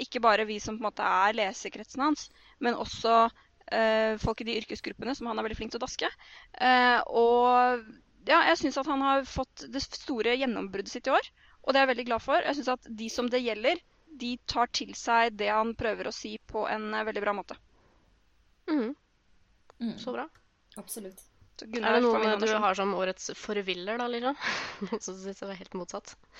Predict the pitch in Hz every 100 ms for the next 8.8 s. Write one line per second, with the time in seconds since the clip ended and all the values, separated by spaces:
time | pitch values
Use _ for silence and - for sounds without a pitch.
0 | - - 240 247 233 240 202 214 269 254
1 | 208 214 320 - _ _ _ - 214 214
2 | 254 214 233 226 240 240 214 208 - 247
3 | 233 208 277 320 - - 240 285 - 254
4 | 240 240 - 247 247 277 262 233 262 -
5 | 240 247 247 - - 233 226 226 - -
6 | 240 240 220 233 247 240 208 208 226 208
7 | 208 247 233 202 254 247 240 262 - 269
8 | - 240 - 226 - - - -